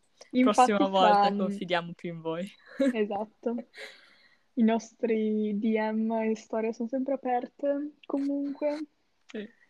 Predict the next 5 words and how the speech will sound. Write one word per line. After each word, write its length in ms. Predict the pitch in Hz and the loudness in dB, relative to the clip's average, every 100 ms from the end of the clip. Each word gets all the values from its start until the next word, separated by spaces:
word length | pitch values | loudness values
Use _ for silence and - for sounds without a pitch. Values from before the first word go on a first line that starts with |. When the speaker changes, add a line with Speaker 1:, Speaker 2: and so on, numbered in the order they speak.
| - | -8
Speaker 1:
influencer 680 | 202 202 202 180 165 262 262 | -8 -4 0 0 2 2 2
qui, 120 | 262 254 | 2 0
Speaker 2:
Ehm, 120 | 262 | 0
Speaker 1:
vabbè. 240 | 254 262 269 - - | 0 0 -4 -8 -4
Speaker 2:
<laughs> 880 | 233 240 349 330 302 - 277 - | 4 6 8 6 4 0 -4 -6